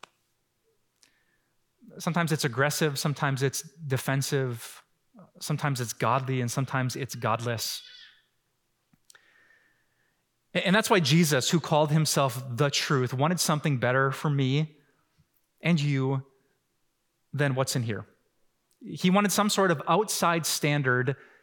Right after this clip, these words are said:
that we could use to evaluate our hearts, our thoughts, our actions, and our desires. And today I want to share with you what that is.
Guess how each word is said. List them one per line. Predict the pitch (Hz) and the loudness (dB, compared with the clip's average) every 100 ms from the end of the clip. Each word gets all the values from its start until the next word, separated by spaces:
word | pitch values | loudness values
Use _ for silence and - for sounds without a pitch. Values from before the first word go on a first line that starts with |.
| _ - | _ -4
that | 156 160 | -2 2
we | 190 | 0
could | 220 160 | 2 2
use | 160 165 | 2 0
to | - 170 | -2 -2
evaluate | 160 120 135 156 151 139 139 | 0 0 2 0 0 0 0
our | 143 135 | 0 0
hearts, | 156 - 156 170 - - | 0 0 0 0 -4 0
our | 147 | -2
thoughts, | 160 - 143 151 156 - - | -2 0 2 2 0 -4 0
our | 143 160 - | 0 2 0
actions, | 160 - - 160 156 151 135 - _ _ _ | -2 -2 -2 -2 -2 -2 -6 -8 _ _ _
and | 135 | -2
our | 127 | -2
desires. | 123 117 107 113 120 - _ _ _ _ _ _ _ _ _ _ _ - - _ _ _ _ _ _ _ _ _ _ _ _ _ _ _ - | 0 -2 -4 -6 -10 -14 _ _ _ _ _ _ _ _ _ _ _ -20 -20 _ _ _ _ _ _ _ _ _ _ _ _ _ _ _ -4
And | 139 | -2
today | 135 170 | 2 2
I | |
want | 190 170 | 4 2
to | |
share | - 147 | 2 0
with | 139 | 0
you | |
what | 127 | -2
that | 120 110 | -2 -4
is. | 101 | -6